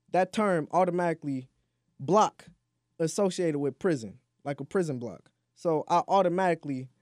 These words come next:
decided to write about a prison and being chained to these words. So it just dissociated. It was like a natural bond. I'm like, "Well, writer's block is just like prison. I'm always stuck on one page. So I might as well get through the,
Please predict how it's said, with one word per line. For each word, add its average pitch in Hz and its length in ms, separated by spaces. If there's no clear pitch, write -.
decided 160 360
to 165 100
write 160 200
about 143 220
a 117 40
prison 117 380
and 143 300
being 147 320
chained 180 480
to 135 280
these 156 260
words. 143 520
So 156 440
it 175 80
just 190 220
dissociated. 170 580
It - 20
was 160 180
like 156 200
a 131 40
natural 165 340
bond. 170 300
I'm 160 120
like, 143 160
"Well, 151 440
writer's 175 320
block 151 300
is 135 160
just 160 240
like 147 220
prison. 160 320
I'm 143 120
always 160 460
stuck - 420
on 165 180
one 190 160
page. 180 560
So - 140
I 156 100
might 180 220
as 165 100
well 180 220
get 156 200
through 156 140
the, 143 180